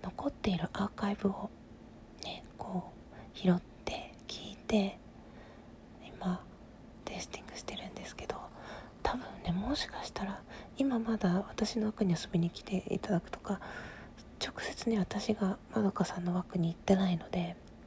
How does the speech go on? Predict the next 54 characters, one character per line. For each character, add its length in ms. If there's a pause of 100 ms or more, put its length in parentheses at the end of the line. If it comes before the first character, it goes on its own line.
(1400)
何 220
度 80
か 180
聞 180
い 20
た 100
ら 120
ま 100
た 160
変 100
わ 60
る 80
か 140
も 120
し 140
れ 100
な 160
い 40
ん 40
で 80
す 120
け 120
ど、 100 (2500)
そ 120
の 60
残 260
っ 40
て 140
い 40
た 120
も 160
の 280
を、 60 (760)
こ 360 (140)
う、 40
い 60
く 200
つ 100
か 260 (120)
聞 120
か 120
せ 160
て 80
も 140
ら 80
っ 40
た 140
中 260
で、 220 (640)
私 340
が 180
感 280
じ 120
た 220